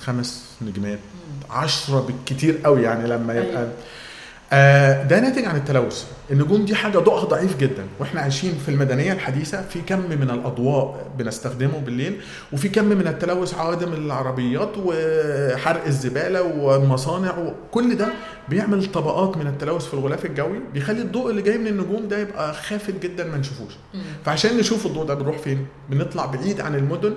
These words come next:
Speaker 1: بنبعد جدا لمناطق زي الصحراء وزي كده، فيبقى ما-، الجو نقي ومفيش تلوث ومفيش أضواء خالص.
Speaker 2: مم.
Speaker 1: لازم نبعد عن، عن أي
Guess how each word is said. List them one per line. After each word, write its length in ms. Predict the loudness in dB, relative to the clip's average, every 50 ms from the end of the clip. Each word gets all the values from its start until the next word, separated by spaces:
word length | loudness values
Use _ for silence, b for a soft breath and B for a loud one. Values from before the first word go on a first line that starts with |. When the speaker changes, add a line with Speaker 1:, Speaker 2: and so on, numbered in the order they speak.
| -4 -8 -6
Speaker 1:
بنبعد 500 | -2 0 0 0 0 -2 -6 -6 -6 -4
جدا 360 | -4 -4 -4 -4 -6 -8 -8 -10 -12 -14 -16 -12 -8
لمناطق 480 | -6 -4 -2 -2 0 -2 -2 -4 -4 -2
زي 160 | 0 0 0
الصحراء 480 | 0 0 -2 -4 -4 -4 -4 -2 -2 -2
وزي 260 | -2 -2 -2 -2 -2
كده، 240 | -2 -4 -4 -4 -4 -8 B B B B B B B B B
فيبقى 340 | -2 0 2 2 0 0 -2
ما-، 260 | -2 -4 -4 -2 -2
الجو 420 | -2 0 0 2 2 2 2 2
نقي 240 | 2 2 0 0 -4 -8 -8 -6
ومفيش 260 | -6 -4 -4 -4 -4
تلوث 440 | -2 0 0 0 0 0 -2 -4 -4
ومفيش 360 | -4 -4 -2 -4 -2 0 0
أضواء 340 | 0 2 2 2 2 2 2 0
خالص. 460 | -2 0 2 2 2 0 -4 -8 -10
Speaker 2:
مم. 280 | -12 -14 -14 -14 -14 -14 -14 -16 -18 -20 -20 -20 -20 -20 -20 -20 -20 -20 -20 -20 -20 -20 -8 -2
Speaker 1:
لازم 360 | 0 2 2 2 2 2 2
نبعد 340 | 0 0 -2 -4 -4 -4 -4
عن، 420 | -4 -4 -4 -2 -2 -4 -4 -6 -8 -8 -8
عن 340 | -8 -4 -4 -4 -4 -4 -4 0 2
أي 360 | 2 2 2 2 0 0